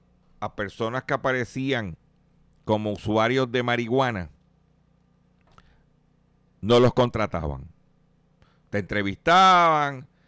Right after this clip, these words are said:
te mandaban a hacer la prueba de, de la orina,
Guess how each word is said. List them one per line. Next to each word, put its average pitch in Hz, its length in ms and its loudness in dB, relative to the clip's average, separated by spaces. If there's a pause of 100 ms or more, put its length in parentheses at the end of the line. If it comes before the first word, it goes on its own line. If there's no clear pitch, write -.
(200)
te 95 120 -10
mandaban 107 540 -2
a 113 680 0
hacer 123 360 -2
la 127 160 2
prueba 135 320 2
de, 98 480 0 (160)
de 107 180 0
la 117 80 4
orina, 170 600 -2